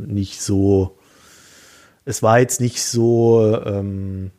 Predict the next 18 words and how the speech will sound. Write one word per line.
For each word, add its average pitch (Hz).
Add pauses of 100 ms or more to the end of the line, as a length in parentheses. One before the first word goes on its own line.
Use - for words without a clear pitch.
(200)
ja, 139
es -
war 190
eher 196
süßlich, 123
ja, 139
also 139
mehr 135
so 131
dieses 107
Pfirsich-Ding. 107 (480)
Fand 165
ich 233
echt 214
gut. - (1600)
Also, 120
wer 143
sich 156